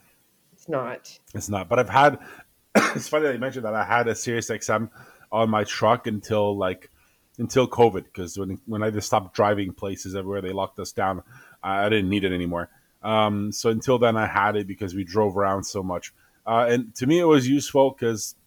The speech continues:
Speaker 2: you know, just, just music non-, nonstop. But now I
Speaker 1: Yeah.
Speaker 2: moved on to, obviously, podcasts 'cause it's, like, ninety percent podcasts.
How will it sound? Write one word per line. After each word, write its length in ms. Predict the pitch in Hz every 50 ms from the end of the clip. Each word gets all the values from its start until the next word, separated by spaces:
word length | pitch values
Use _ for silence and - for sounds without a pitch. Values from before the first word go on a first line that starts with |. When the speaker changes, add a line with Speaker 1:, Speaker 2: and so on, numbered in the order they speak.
| _ _ _ _ _ _ _ _ _ _ _ _ _ _ _ _ _ _ _ _ _ _ _ _ _ _ _ _ _ _ _ _ _ -
Speaker 2:
you 80 | 135 120
know, 160 | 110 101 - -
just, 280 | 110 110 123 127 110 -
just 480 | - 135 127 110 - - - - - _ _ _ _ _ _ _ _ _ _ _ _ -
music 580 | 104 107 107 107 107 127 131 113 113 104 -
non-, 280 | 107 107 92 92 104 107
nonstop. 600 | 110 104 101 101 92 - - - 117 98 90 - _ -
But 140 | 123 127 123
now 400 | 135 135 127 120 123 120 - - - _ -
I 100 | - -
Speaker 1:
Yeah. 80 | 113 113
Speaker 2:
moved 300 | 120 131 135 120 113 123
on 300 | 120 120 120 120 117 113 - -
to, 420 | 120 120 117 117 117 117 113 107 98 - _ _
obviously, 520 | 101 101 107 104 110 107 - - 120 113 -
podcasts 840 | - - - 98 107 104 - - - 107 104 120 143 135 - - -
'cause 200 | 101 90 82 87
it's, 160 | 85 - - - - _ -
like, 260 | 92 92 90 - _ -
ninety 320 | 101 98 101 104 104 98
percent 340 | - - - - 101 92 -
podcasts. 640 | - 95 101 98 - - 117 113 127 120 - -